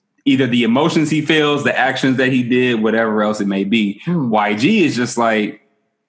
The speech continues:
Speaker 1: "Yo, this is what it is, and I'm out here doing it." And I don't, you know,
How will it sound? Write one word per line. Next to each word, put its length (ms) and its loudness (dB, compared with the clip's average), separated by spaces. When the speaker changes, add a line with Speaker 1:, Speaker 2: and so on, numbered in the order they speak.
Speaker 1:
"Yo, 300 0
this 160 -2
is 60 0
what 160 0
it 100 0
is, 220 0
and 100 0
I'm 100 0
out 120 0
here 140 -2
doing 320 0
it." 160 -4
And 140 0
I 100 2
don't, 240 -2
you 120 -2
know, 260 -2